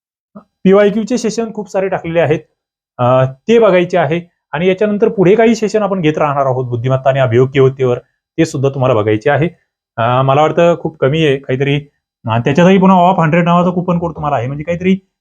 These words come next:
चारशेच्या आसपासमध्ये तुम्हाला बॅच भेटून जाईल, तीनशे नव्याण्णव मध्ये वगैरे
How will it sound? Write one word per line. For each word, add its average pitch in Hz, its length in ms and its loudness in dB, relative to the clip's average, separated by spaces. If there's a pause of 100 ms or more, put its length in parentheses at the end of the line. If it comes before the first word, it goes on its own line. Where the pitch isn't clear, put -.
(180)
चारशेच्या 170 420 0
आसपासमध्ये 175 500 0
तुम्हाला 175 180 2
बॅच 151 220 0
भेटून 131 220 -2
जाईल, 127 160 0
तीनशे 123 220 -6
नव्याण्णव 120 320 -2
मध्ये 117 140 0
वगैरे 113 180 -2